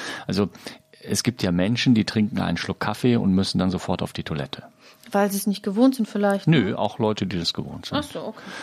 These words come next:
Speaker 1: Und es ist ja jetzt nicht so, dass der Kaffee sofort, ähm, in, in Gänze da irgendwie, ähm, in den Darm kommt und dort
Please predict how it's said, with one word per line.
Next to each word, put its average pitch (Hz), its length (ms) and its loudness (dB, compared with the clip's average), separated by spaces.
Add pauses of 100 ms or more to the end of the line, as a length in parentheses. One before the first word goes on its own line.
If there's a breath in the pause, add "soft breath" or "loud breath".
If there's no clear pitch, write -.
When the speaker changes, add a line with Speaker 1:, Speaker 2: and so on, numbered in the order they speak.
(240 loud breath)
Speaker 1:
Und - 320 2
es 92 240 2
ist - 120 2
ja 107 60 4
jetzt 92 200 2
nicht 117 160 6
so, 107 80 0
dass 92 160 -2
der 85 120 0
Kaffee 101 440 -2 (320 loud breath)
sofort, 101 1000 0
ähm, 87 680 4
in, 90 320 4 (100)
in 92 240 2
Gänze 95 680 0
da 92 180 0
irgendwie, 87 600 0 (340)
ähm, 82 440 0 (480 loud breath)
in 110 140 2
den 98 140 2
Darm 98 320 2
kommt 98 360 2
und 87 160 0
dort 90 340 -2